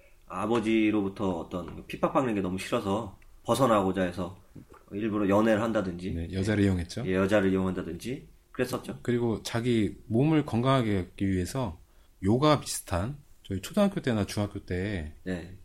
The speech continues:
Speaker 2: 조회하잖아요.
Speaker 1: 예.
Speaker 2: 조회할 때 저희 체조
Speaker 1: 체조.
Speaker 2: 있었죠?
Speaker 1: 어, 국민 체조.
Speaker 2: 네.
Speaker 1: <laughs>
Speaker 2: 그때도 그런 그 몸을 단련시키고 건강하게 하기 위한 그런 체조가 있었대요.
Speaker 1: 어.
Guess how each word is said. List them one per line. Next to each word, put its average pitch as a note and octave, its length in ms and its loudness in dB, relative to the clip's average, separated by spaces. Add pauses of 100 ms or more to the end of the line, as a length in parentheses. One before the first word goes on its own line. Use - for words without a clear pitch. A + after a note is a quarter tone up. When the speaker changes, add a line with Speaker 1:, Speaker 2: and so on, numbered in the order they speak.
(160)
Speaker 2:
조회하잖아요. G#2+ 760 0
Speaker 1:
예. F2+ 220 -6 (140)
Speaker 2:
조회할 A#2 380 2
때 F#2+ 220 0
저희 E2+ 180 -8
체조 A3 240 2
Speaker 1:
체조. D#3 140 6
Speaker 2:
있었죠? A#2+ 280 0 (160)
Speaker 1:
어, E2 200 -14
국민 D3+ 240 8
체조. F#2+ 500 4
Speaker 2:
네. G#2 100 2
Speaker 1:
<laughs> - 680 6
Speaker 2:
그때도 D3+ 320 4
그런 A#2 460 6
그 G#2+ 100 -4
몸을 A2 760 4
단련시키고 A2 600 0
건강하게 A#2+ 600 4
하기 G#2 240 0
위한 G#2 300 -2 (340)
그런 - 200 -2
체조가 G#3 300 0
있었대요. G2+ 440 -4 (140)
Speaker 1:
어. F#2+ 460 -4